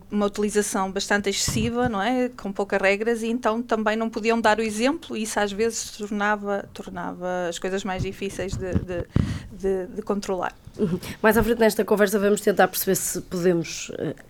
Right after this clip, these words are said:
Speaker 2: sacar alguma informação ainda antes de sexta-feira, seria importante também para os nossos ouvintes, eh, mas, eh,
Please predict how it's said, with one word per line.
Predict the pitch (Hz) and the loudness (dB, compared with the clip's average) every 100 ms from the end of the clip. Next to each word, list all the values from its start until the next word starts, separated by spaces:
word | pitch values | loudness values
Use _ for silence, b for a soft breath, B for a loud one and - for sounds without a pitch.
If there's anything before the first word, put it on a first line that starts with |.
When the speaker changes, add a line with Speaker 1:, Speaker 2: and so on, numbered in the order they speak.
| - | -14
Speaker 2:
sacar | - 208 240 208 | 0 4 6 8
alguma | 202 185 202 | 6 8 6
informação | 196 208 202 202 - 214 190 | 6 4 4 4 6 6 8
ainda | 208 208 | 8 8
antes | 196 - | 6 2
de | - | 4
sexta-feira, | 214 - 214 - 196 320 | 4 6 4 6 6 6
seria | 240 226 202 | 4 6 8
importante | 233 233 226 208 | 6 6 4 6
também | 208 202 | 6 6
para | 208 | 6
os | 185 | 6
nossos | 196 180 | 4 4
ouvintes, | 240 202 190 226 - B B B B | 6 6 8 6 4 B B B B
eh, | 214 - - 220 | 10 10 10 8
mas, | 226 226 220 - | 10 10 8 8
eh, | 226 220 220 214 214 | 8 10 10 12 10